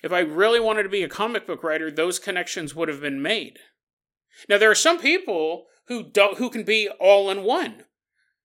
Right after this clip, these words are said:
Todd McFarlane, great comic book writer and great artist. But for the most part, you have writers and you have artists.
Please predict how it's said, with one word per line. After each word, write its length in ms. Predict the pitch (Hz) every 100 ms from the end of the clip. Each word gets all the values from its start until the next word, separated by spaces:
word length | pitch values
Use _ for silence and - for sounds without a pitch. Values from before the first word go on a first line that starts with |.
| _ _ _
Todd 220 | 180 185
McFarlane, 680 | 208 202 208 208 233 190 185
great 300 | 147 170 185
comic 380 | - 208 220 220
book 180 | 180 -
writer 540 | 151 143 143 175 - _
and 420 | 190 214 196 180
great 300 | 151 170 190 -
artist. 680 | 196 294 139 - - - - _ _ _ _ _ _ _ _ _ _ _ _ _ _ _ _ _ _ _ _ _ _
But 100 | -
for 100 | 240
the 100 | 247
most 420 | 233 277 320 -
part, 300 | 214 190 180
you 160 | 175 196
have 240 | 202 160
writers 500 | 147 165 170 170 156
and 240 | 123 147 151
you 80 |
have 180 | 135 127
artists. 680 | 127 113 - - - - -